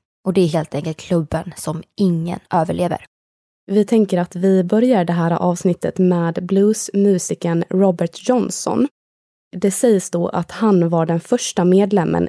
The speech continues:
Speaker 2: i klubben. Robert Johnson är känd som en av de mest betydelsefulla bluessångare som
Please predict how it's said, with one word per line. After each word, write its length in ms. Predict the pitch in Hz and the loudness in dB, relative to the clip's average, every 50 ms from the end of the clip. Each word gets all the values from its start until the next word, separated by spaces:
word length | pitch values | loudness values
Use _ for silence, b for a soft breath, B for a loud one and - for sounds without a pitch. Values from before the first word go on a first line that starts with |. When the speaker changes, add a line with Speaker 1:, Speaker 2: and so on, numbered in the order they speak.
| - - | -2 -2
Speaker 2:
i 240 | 190 175 170 175 - - | -2 0 0 -2 -6 -8
klubben. 580 | - - 247 294 269 190 - - - - 208 190 _ _ _ _ _ _ _ _ _ _ _ _ _ _ _ - 208 | -6 -2 0 0 0 -2 -6 -8 -8 -6 -8 -8 _ _ _ _ _ _ _ _ _ _ _ _ _ _ _ -2 0
Robert 360 | 208 233 226 226 233 - - | 2 2 4 2 0 0 0
Johnson 440 | 262 277 285 277 - 269 262 262 262 - | 0 2 0 0 0 0 0 0 0 0
är 360 | - 190 185 180 175 175 - | 0 2 2 2 2 0 -2
känd 500 | - - - - 180 175 180 180 196 214 | -6 -6 -4 -2 0 0 0 0 -2 -2
som 280 | - - 180 175 175 - - | -2 -2 0 0 0 0 2
en 200 | 185 180 175 170 | 2 2 2 2
av 100 | 175 170 | 0 0
de 260 | 170 175 190 196 202 226 | 0 2 4 4 4 4
mest 340 | 240 226 - - - - | 2 0 -2 -10 -12 -8
betydelsefulla 1080 | 180 170 175 - - 190 180 175 180 180 180 - 185 180 - 196 180 175 165 160 - - - | -4 -4 -4 -2 -2 -2 -2 -2 -2 -4 -4 -4 -4 -2 0 0 0 0 0 -2 -4 -6 -6
bluessångare 920 | 180 185 190 190 190 190 - - - - - 208 196 185 170 160 - - 170 | -2 0 0 2 0 0 -4 -6 -8 -6 -2 0 2 2 2 0 -2 -4 -4
som 300 | - - 180 180 170 | -2 -2 0 0 -2